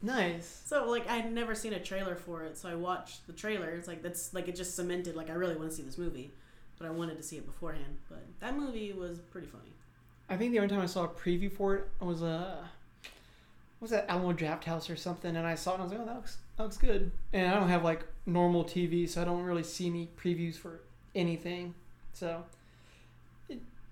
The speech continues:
Speaker 1: takes, like, one or two, like, trailers. All right, I'll go see that. What do you, uh, what'd you do last night? Anything fun?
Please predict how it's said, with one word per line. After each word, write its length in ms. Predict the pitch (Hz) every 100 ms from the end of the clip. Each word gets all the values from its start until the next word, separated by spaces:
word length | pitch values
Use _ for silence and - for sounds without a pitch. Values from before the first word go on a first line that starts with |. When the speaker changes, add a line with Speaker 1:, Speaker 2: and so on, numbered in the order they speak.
| - -
Speaker 1:
takes, 200 | 214 190
like, 100 | 170
one 220 | 165 170
or 80 | 165
two, 340 | 180 175 170
like, 160 | 208 202
trailers. 360 | - 180 180 190
All 60 | 294
right, 180 | 262 262 - -
I'll 60 | 233
go 40 |
see 180 | 214 185
that. 300 | 180 185 - - - - - - - - - - - - - - - - - - - 247
What 140 | 202
do 40 | 196
you, 180 | 190
uh, 340 | 185 170 165 160 - - - - - - - - -
what'd 180 | - 202
you 80 | 196
do 80 | 190
last 220 | 185 175
night? 160 | 185 175
Anything 300 | 170 170 170
fun? 320 | 185 190 202